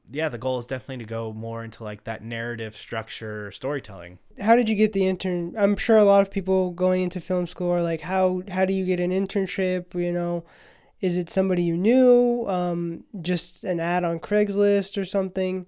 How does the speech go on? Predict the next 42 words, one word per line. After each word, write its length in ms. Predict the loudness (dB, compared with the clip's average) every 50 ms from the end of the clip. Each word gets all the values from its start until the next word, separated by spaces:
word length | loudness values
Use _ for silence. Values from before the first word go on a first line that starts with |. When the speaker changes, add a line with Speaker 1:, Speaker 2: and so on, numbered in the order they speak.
| _ _
Speaker 2:
How 160 | -2 0 0
did 140 | 2 2 0
you, 320 | 0 0 0 -2 -2 -4 -4
how 140 | 0 0
did 120 | 2 2 2
you 80 | 0
get 220 | -2 -2 -4 -4 -4
that? 360 | -4 -4 -4 -6 -8 -12 -16 -20 -20 -20 -16 -2
Sounds 220 | 4 6 6 8 8
like 100 | 8 8
an 80 | 10
awesome 300 | 12 12 12 10 8 6
internship, 540 | 6 6 4 2 -2 -6 -4 -4 -4 -4 -2
by 120 | -2 -2
the 80 | -2 -2
way. 160 | -2 -2 -4
You 80 | -2 -2
get 160 | -2 -4 -4
to 60 | -4
travel 320 | -2 0 2 4 4 2 2
to 340 | 0 -2 -2 0 0 0
Ohio, 920 | 0 0 0 -2 0 2 4 6 6 6 6 6 4 2 2 0 -2 -4 -10 _ _ _ _ _ _ _ _
and 180 | -4 -2 0 0
then 400 | 2 2 2 0 0 -2 -4 -6 -6 2
you, 300 | 6 6 6 6 6 4
you 140 | 4 4 4
travel 460 | 4 4 4 6 8 8 8 8 4
for 120 | 4 2 2
your 120 | 2 2
job 260 | 2 4 4 2 2
too, 180 | 0 0 0 2
don't 200 | 2 2 2 0
you? 160 | 0 -2 -4 -8 _ _ _ -20 _ _ _
Speaker 1:
Yeah, 200 | -4 -4 -4 -4 -4
yeah, 240 | -6 -4 -4 -4 -4
in 80 | -6 -8
this 160 | -10 -12 -12
current 300 | -8 -8 -6 -6 -8 -10
one 120 | -12 -12
I 60 | -14
do, 160 | -14 -16 -18 -20 -20 -20 _
yeah. 140 | -20 -20 -20